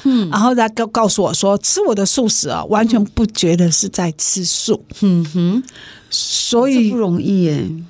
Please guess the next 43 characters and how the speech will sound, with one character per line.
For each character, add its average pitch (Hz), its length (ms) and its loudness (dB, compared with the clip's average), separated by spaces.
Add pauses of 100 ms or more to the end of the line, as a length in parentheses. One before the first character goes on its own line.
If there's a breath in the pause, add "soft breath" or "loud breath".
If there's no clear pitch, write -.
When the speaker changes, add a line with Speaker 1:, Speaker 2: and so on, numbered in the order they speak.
(120)
Speaker 2:
呃， 233 200 2
不 240 220 -2
会 233 360 0
耶。 180 280 0
其 226 240 -2
实 233 680 2 (140)
重 240 180 2
点 170 160 -2
是 202 200 0
说， 202 340 2
Speaker 1:
嗯。 - 80 -6
Speaker 2:
你 175 540 2
要 208 260 4
跟 202 180 -2
着 196 80 4
季 190 220 -2
节 165 180 0
换 175 380 2 (140)
新 214 260 2
鲜 220 180 2
的 208 80 4
食 175 240 -2
材 113 240 -4
嘛。 143 240 -2 (200 loud breath)
Speaker 1:
嗯。 180 180 -2
Speaker 2:
所 226 140 0
以 - 20 4
我 214 80 2
这 254 160 -2
本 196 160 -2
书 226 260 0
里 180 140 -2
面 190 340 4 (480)
很 180 200 -2
重 190 280 0
点， 175 260 -6
就 208 100 2
是 185 80 0
说， 196 320 0
Speaker 1:
嗯。 - 80 -20 (880 loud breath)
Speaker 2:
简 185 280 -2
单 240 320 2
的、 208 200 -2